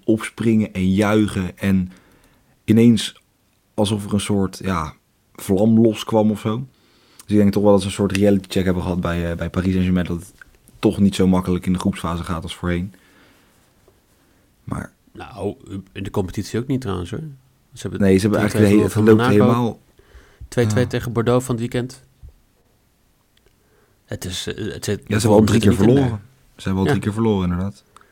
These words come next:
Speaker 2: Zijn ze nog steeds met achttien punten voorsprong voor, bovenaan, maar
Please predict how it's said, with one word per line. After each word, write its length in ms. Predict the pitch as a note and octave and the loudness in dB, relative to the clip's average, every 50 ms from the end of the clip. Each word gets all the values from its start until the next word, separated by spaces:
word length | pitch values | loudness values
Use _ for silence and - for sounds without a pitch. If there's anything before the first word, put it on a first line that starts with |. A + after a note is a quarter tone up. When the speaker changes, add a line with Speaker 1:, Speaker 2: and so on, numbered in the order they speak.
| _ _ - | _ _ -18
Speaker 2:
Zijn 180 | - - F2 E2+ | -14 -12 -10 -10
ze 60 | F#2+ | -10
nog 100 | F2 F2 | -10 -6
steeds 200 | - A2+ G#2+ G2 | -2 -2 -2 -2
met 100 | - G#2+ | -2 -6
achttien 320 | E2 G2+ - - - G2 F2+ | -6 -6 -6 -6 -6 -6 -4
punten 260 | - G2 F#2 F#2 F2 | -4 -6 -6 -6 -6
voorsprong 340 | F#2 G2+ F#2 - - F#2+ F2 | -6 -6 -6 -6 -6 -8 -6
voor, 260 | - G2+ G#2 A2 G#2+ | -6 -6 -6 -6 -4
bovenaan, 480 | G2+ G2+ F#2+ F#2+ A2+ A#2+ G#2+ G#2+ A#2 | -4 -6 -4 -4 -4 -4 -4 -4 -4
maar 260 | A#2 G#2+ G#2 G#2 G#2+ | -4 -4 -4 -6 -8